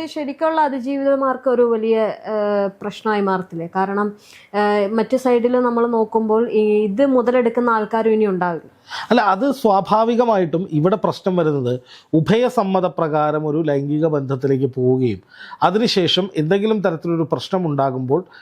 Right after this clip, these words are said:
Speaker 2: വിവാഹ വാഗ്ദാനം നൽകി പീഡിപ്പിച്ചു എന്ന് പരാതി കൊടുക്കുകയും ചെയ്യുന്ന വിവാഹിതരായ സ്ത്രീകളെ മാത്രമേ ഇത് ബാധിക്കൂ.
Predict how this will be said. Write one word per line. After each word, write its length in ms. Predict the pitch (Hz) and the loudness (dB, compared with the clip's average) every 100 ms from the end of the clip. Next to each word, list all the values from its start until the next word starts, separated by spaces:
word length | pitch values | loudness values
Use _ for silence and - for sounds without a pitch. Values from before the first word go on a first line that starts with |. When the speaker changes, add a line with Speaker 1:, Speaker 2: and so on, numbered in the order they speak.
| _ 156 | _ 0
Speaker 2:
വിവാഹ 340 | 165 190 190 214 | 2 2 0 0
വാഗ്ദാനം 500 | 175 160 147 160 165 160 | 0 0 0 0 0 -2
നൽകി 240 | 147 156 151 | -2 -2 0
പീഡിപ്പിച്ചു 460 | 147 151 147 127 160 | 0 0 -2 -2 0
എന്ന് 120 | 160 151 | 2 0
പരാതി 360 | 143 147 156 160 | 0 0 0 0
കൊടുക്കുകയും 520 | 147 143 147 151 147 139 | -2 -2 0 2 2 2
ചെയ്യുന്ന 320 | 131 135 170 214 - - 143 | 2 2 0 -2 -14 -8 0
വിവാഹിതരായ 720 | 175 190 233 208 240 220 190 180 | 2 4 2 2 0 2 2 -2
സ്ത്രീകളെ 400 | - 165 165 175 160 | -2 0 2 0 0
മാത്രമേ 460 | 156 160 - 202 208 190 | -2 -2 -2 0 2 2
ഇത് 80 | 165 | 2
ബാധിക്കൂ. 320 | 139 120 107 | 0 -4 -14